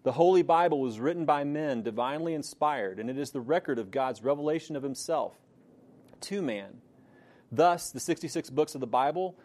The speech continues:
given to us by the Holy Spirit constitute the plenary Word of God. The Word of God is verbally inspired in every word, absolutely inerrant in the original document, infallible and God-breathed.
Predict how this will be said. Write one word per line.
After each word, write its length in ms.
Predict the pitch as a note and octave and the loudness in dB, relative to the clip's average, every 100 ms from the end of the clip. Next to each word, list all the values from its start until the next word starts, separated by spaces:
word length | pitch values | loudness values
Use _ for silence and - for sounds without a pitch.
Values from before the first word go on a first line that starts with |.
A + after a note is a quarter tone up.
| _ - | _ -4
given 280 | C#3 C3+ B2+ | -2 -2 -4
to 240 | E3+ D#3+ | 0 2
us 200 | E3 D#3+ | 2 0
by 280 | A#2 B2+ C3+ | 2 2 2
the 80 | C3+ | 0
Holy 200 | C#3 C3 | -2 -4
Spirit 380 | - D3+ F3 - | -4 -4 -4 -4
constitute 500 | C#3 C3+ C3+ C#3 - | -8 -8 -8 -10 -10
the 80 | |
plenary 640 | - B2+ B2 C3 D3 E3 E3+ - _ _ - | -8 -6 -4 -4 -4 -6 -8 -18 _ _ -2
Word 340 | B2 C#3 D#3 | 4 6 4
of 120 | C#3+ | 2
God. 380 | C#3+ B2 F#2+ G2+ - - - - - | 0 0 -2 -6 -14 -20 -20 -6 0
The 80 | |
Word 160 | B2+ C#3+ | 2 2
of 80 | A#2+ | 2
God 180 | C3+ B2+ | 2 0
is 120 | G2 | -2
verbally 360 | G#2 C3 C#3+ | -2 0 -2
inspired 440 | C3+ - - C3 A#2+ | -4 -4 0 2 2
in 80 | A#2+ | -2
every 180 | A2+ | -4
word, 420 | G#2+ A#2+ D3+ G3+ F#3 | -2 0 4 4 4
absolutely 540 | C3+ C#3+ - C3+ B2+ | 2 2 0 -2 0
inerrant 320 | A#2 B2 D#3 C#3 | 0 2 2 2
in 80 | |
the 100 | A#2+ | 4
original 280 | A#2 A2 G#2+ | 4 4 4
document, 440 | F#2 B2+ C#3+ E3+ - - | 6 6 6 4 4 0
infallible 600 | A2+ - B2+ D3 D#3 E3 | 0 2 2 2 0 -4
and 120 | A#2+ | -4
God-breathed. 680 | A#2+ A#2+ B2 C3 C#3+ - - | -2 -2 -2 -4 -4 -6 -16